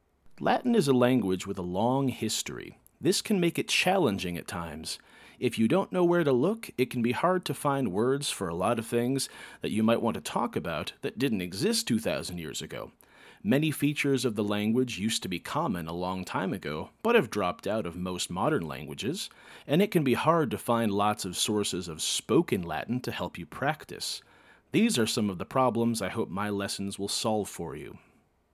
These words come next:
As I've said, Latin was spoken in many places over a span of thousands of years. As a result, there are many different variations of Latin. You might say that Italian, Spanish, French, and Portuguese are,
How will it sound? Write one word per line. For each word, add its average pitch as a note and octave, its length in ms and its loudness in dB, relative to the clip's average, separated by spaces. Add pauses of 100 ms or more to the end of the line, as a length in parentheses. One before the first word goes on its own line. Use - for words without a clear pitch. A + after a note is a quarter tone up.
(380)
As A3 240 8
I've E3 180 6
said, F#2+ 440 2 (180)
Latin D3+ 380 4
was A2+ 140 0
spoken G2 440 -2
in F2+ 180 -6
many D3+ 220 0
places F2 500 -6
over G2+ 280 -4
a F2+ 60 -6
span A2+ 440 0
of E2 80 -8
thousands A#2 680 0
of F#2+ 140 -8
years. F2 520 -6 (380)
As F#2 220 -4
a E2+ 60 -8
result, G#2+ 640 0
there G#2 220 -2
are F#2+ 60 -2
many A#2 300 0
different G#2+ 360 -4
variations F#2+ 720 -2
of E2 100 -12
Latin. - 400 -8 (460)
You A2 80 2
might B2+ 240 2
say B2 240 4
that G#2 140 0
Italian, C3+ 540 2
Spanish, G#2+ 600 -2
French, G#2 480 -2
and F#2 160 -6
Portuguese G2 640 -2
are, A#2+ 360 4